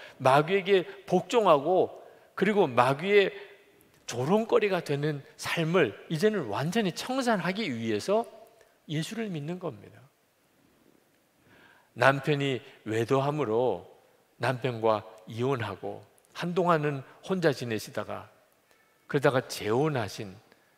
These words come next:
어느 여성도가 있었습니다. 그분이 오랫동안 절을 다니셨어요. 친구들과 함께 늘 절에 가서 불공을 드리던 분입니다. 그런데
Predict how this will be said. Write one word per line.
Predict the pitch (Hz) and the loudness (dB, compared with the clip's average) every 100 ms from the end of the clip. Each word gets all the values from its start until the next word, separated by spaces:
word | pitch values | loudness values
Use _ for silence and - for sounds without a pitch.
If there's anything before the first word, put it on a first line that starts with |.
| _ _ _ | _ _ _
어느 | - 113 107 | -6 -4 -2
여성도가 | 104 120 151 147 127 110 | 0 0 0 -4 -4 -4
있었습니다. | 104 92 107 - 110 101 - 110 _ _ _ _ _ _ _ _ _ _ _ _ _ _ _ _ | -6 -10 -12 -14 -18 -20 -20 -20 _ _ _ _ _ _ _ _ _ _ _ _ _ _ _ _
그분이 | - 175 190 170 185 101 90 _ _ _ _ | -4 0 0 0 -2 -4 -10 _ _ _ _
오랫동안 | - 147 185 226 - 196 175 | -8 -2 2 2 0 -2 -2
절을 | 156 131 156 | -2 -2 0
다니셨어요. | 165 113 104 - 98 - 117 135 _ _ _ _ _ | 0 -2 -6 -10 -14 -16 -20 -20 _ _ _ _ _
친구들과 | - 170 156 143 123 120 | -6 -2 -2 0 0 0
함께 | 104 104 113 104 - - _ _ | -2 -4 -2 -4 -8 -20 _ _
늘 | 123 143 190 156 | -2 2 2 2
절에 | 123 127 | 0 0
가서 | 113 104 | -2 -4
불공을 | 107 143 151 151 139 110 | -6 -6 -2 -2 -2 -6
드리던 | 104 104 101 92 - | -8 -12 -12 -16 -16
분입니다. | 101 90 90 101 - _ _ _ _ _ _ _ _ _ _ | -16 -16 -20 -20 -20 _ _ _ _ _ _ _ _ _ _
그런데 | - 175 175 170 147 | 0 2 4 4 2